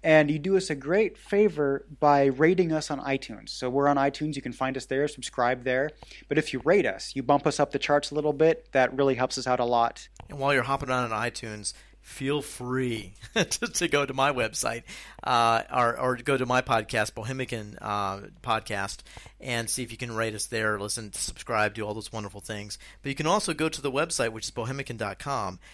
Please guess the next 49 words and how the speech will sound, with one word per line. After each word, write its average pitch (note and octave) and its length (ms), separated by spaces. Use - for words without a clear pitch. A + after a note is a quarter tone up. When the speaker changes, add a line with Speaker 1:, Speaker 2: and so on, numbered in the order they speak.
Speaker 2:
and C3+ 120
check E3 200
out, D3 280
uh, - 20
uh, A2+ 240
what D3 240
I'm C#3+ 260
doing C3+ 340
here B2 180
in A#2+ 80
the A2+ 60
Czech A2 240
Republic A2 440
and G#2 100
the G#2 40
experiences A#2+ 560
that A#2+ 60
I'm A2+ 160
having G#2 320
as F#2 140
an G2+ 80
American G#2 420
expat. G2+ 480
Um, A2+ 340
I'm B2+ 160
also A3+ 280
on E3+ 180
the C#3+ 100
Twitter. C#3 400
Um, B2 320
do C3 140
I D3 80
sound, E3 320
when C#3+ 140
I C#3+ 40
say D3+ 240
the D3 200
Twitter, D#3 340
does C3 140
it C3+ 60
make C3+ 160
me C3 100
sound C3 260
like B2 120
I'm B2 100
forty? B2+ 380
'Cause - 320
that's C3 180
scary. B2 420